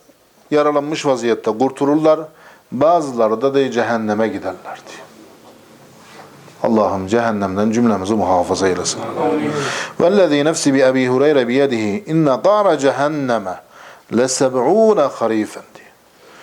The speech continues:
Hazreti Ebu Hureyre diyor ki, canı kudret, kudret elinde olan Allah'a yemin ederim ki cehennemin dibi yetmiş yıllık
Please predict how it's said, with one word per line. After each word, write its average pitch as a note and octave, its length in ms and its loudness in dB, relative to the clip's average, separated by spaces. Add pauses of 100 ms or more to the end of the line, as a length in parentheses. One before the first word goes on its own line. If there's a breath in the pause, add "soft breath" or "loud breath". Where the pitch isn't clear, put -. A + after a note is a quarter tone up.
(640 loud breath)
Hazreti C3+ 360 2
Ebu C3+ 200 2
Hureyre D3 280 2
diyor C3+ 120 0
ki, G#2 180 -4 (240)
canı C#3+ 300 0
kudret, C3 640 -2 (540)
kudret C3 380 0
elinde B2 300 0
olan A#2 200 0
Allah'a A#2+ 360 2
yemin B2+ 240 0
ederim B2+ 380 0
ki A#2 260 -6 (640 loud breath)
cehennemin C#3 880 0
dibi D#3+ 440 2 (460 loud breath)
yetmiş C3 840 2
yıllık C3+ 600 2